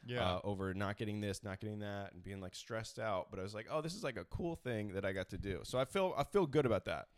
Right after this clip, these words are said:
Speaker 1: You have, and this is a compliment,
Speaker 2: Mm.
Speaker 1: you have director hair. You know what I mean?
Speaker 2: No.
Speaker 1: Like, you have the hair of, like, a cool director.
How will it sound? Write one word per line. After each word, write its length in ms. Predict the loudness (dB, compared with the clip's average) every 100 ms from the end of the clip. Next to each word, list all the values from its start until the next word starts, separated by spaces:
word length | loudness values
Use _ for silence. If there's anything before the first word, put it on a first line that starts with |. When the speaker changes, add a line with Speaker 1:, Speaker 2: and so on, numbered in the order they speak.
| 2
Speaker 1:
You 140 | 4
have, 340 | 4 2 -2 -2
and 240 | 0 2 6
this 160 | 8
is 160 | 8 6
a 40 |
compliment, 880 | 2 2 4 4 2 4 0 0 -6 0
Speaker 2:
Mm. 240 | 4 6
Speaker 1:
you 120 | 10 10
have 400 | 10 4 0 4
director 720 | 6 6 4 2 0 2 2
hair. 480 | 0 -4 -6 -8 -12 -16 _ _ _ _ _ _ _ _ _ _ _ _
You 120 | 2
know 60 | 4
what 100 | 4
I 40 |
mean? 360 | 4 2 2 -2
Speaker 2:
No. 460 | 6 10 12 10 8
Speaker 1:
Like, 180 | 2 2
you 100 | 6
have 220 | 6 6
the 80 | 4
hair 360 | 4 4 8 8
of, 100 | 8
like, 260 | 6 6
a 120 | 2
cool 420 | -2 0 2 2 0
director. 680 | 0 2 2 0 -4 -10